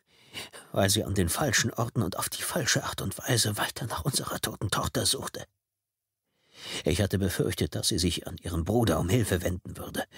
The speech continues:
und dass er sie ihr nicht versagen würde, weil auch er Tessa geliebt hatte. Ich sagte Ihnen ja bereits, er hing an dem Mädchen. Er las ihr jeden Wunsch von den Lippen ab.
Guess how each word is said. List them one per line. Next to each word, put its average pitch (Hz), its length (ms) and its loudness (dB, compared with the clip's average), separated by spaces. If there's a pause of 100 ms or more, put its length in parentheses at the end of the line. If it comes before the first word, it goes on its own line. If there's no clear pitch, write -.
(360)
und - 180 -4
dass - 160 2
er 71 80 2
sie 80 200 4
ihr 76 100 4
nicht 85 180 4
versagen 107 460 6
würde, 78 300 0
weil 92 140 2
auch 104 160 2
er 139 200 4
Tessa 104 320 4
geliebt 101 440 0
hatte. - 240 -6 (800)
Ich - 120 0
sagte - 280 2
Ihnen 71 180 0
ja 73 140 2
bereits, - 360 -2
er - 60 2
hing - 180 2
an - 100 -4
dem - 160 -4
Mädchen. - 360 -4 (560)
Er - 120 2
las 107 220 6
ihr 107 100 6
jeden 101 320 6
Wunsch 107 200 4
von 92 140 0
den 82 120 0
Lippen 85 280 -2
ab. - 200 -8